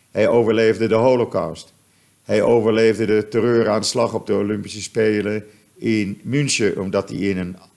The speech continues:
het tweede appartement zat. En nu heeft hij op tweeëntachtigjarige leeftijd de marathon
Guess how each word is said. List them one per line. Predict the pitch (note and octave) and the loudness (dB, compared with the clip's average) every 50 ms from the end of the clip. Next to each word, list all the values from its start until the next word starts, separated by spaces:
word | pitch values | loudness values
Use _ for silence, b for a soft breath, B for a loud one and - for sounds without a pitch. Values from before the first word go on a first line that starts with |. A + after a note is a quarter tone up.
| _ _ _ _ _ _ _ - | _ _ _ _ _ _ _ -10
het | - F#2+ | -10 -6
tweede | - B2 C#3 C3+ B2 A2 | 0 2 4 4 4 2
appartement | - G#2 G#2+ - A#2 G#2 G2 - G2+ G2+ G2+ F#2+ F2+ | 0 0 0 0 0 0 0 -2 -4 -4 -4 -4 -4
zat. | - G#2 F2+ D#2+ - - _ _ _ _ _ b b b b b b b b b b b b b b b _ _ _ _ _ _ _ _ | -4 -4 -4 -6 -6 -10 _ _ _ _ _ b b b b b b b b b b b b b b b _ _ _ _ _ _ _ _
En | - C3+ C#3+ C#3 C3+ C3+ C#3 - - - - _ _ _ _ _ - _ | 2 4 4 4 4 0 -2 -6 -12 -20 -20 _ _ _ _ _ -20 _
nu | - C#3+ D3 D#3 D3+ C#3+ | -6 -2 2 4 6 6
heeft | C#3+ C#3 C3+ C3 C3+ - | 6 6 4 2 0 -2
hij | C3 B2 B2+ | -2 -2 -2
op | - B2 - | -2 -4 -2
tweeëntachtigjarige | - C3+ B2+ A#2+ A#2 A#2 B2 A2+ - - A2 F2+ A2 A2+ A2 G#2+ G#2 G2 G#2+ | 2 2 2 2 2 2 0 0 0 -2 -8 -2 0 0 2 2 0 0 -2
leeftijd | G#2+ G#2+ G#2+ G#2+ G#2 - - A2 G2+ F#2+ - - - _ _ _ | -2 0 0 -2 -2 -2 -2 -2 -2 -2 -4 -8 -20 _ _ _
de | - F#2 G2 G#2 | -16 -8 -6 -4
marathon | G2 A#2+ B2 A#2 A#2+ A#2 - A#2+ A2 G2+ G2+ G2 - | 0 0 0 0 0 0 0 0 0 0 -2 -6 -12